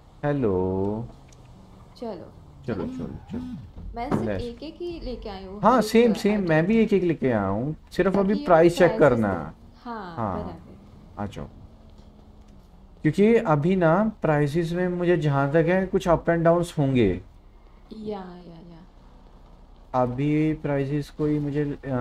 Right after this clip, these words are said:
Speaker 1: set लग नहीं रहा, Market according कुछ up and downs आते रहेंगे, तो फिर इसीलिए मैं wait कर रहा हूँ। Let's go।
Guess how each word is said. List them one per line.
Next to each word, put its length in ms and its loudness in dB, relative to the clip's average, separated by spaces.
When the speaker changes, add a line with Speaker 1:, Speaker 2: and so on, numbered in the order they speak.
Speaker 1:
set 320 -6
लग 240 -2
नहीं 140 -4
रहा, 120 -2
Market 460 -4
according 680 -6
कुछ 160 -8
up 180 -4
and 180 -4
downs 280 -2
आते 280 -2
रहेंगे, 360 -4
तो 380 -2
फिर 240 -6
इसीलिए 340 -6
मैं 120 -4
wait 240 -4
कर 220 -6
रहा 140 -6
हूँ। 180 -10
Let's 460 -4
go। 180 -6